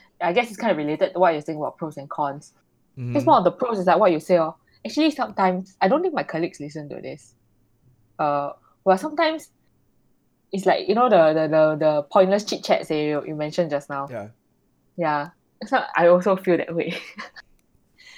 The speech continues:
Speaker 1: 'Cause sometimes I'll be like, I want to do my work, but at the same time, you know, chit chat.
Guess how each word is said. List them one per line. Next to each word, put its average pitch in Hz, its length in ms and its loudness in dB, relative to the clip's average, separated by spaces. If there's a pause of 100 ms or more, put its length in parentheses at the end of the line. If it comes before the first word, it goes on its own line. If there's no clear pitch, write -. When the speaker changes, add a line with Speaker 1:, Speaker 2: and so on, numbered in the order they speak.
(160)
Speaker 1:
'Cause 370 100 6
sometimes 302 260 6
I'll 214 60 8
be 156 100 2
like, 156 120 4
I 165 80 6
want 190 180 2
to 156 160 -2 (240)
do 202 80 0
my 156 100 0
work, 151 220 -2
but 175 160 4
at 208 40 6
the 220 40 -2
same 311 180 2
time, 269 260 2 (1080)
you 208 60 -2
know, 208 80 0
chit - 220 -8
chat. - 260 2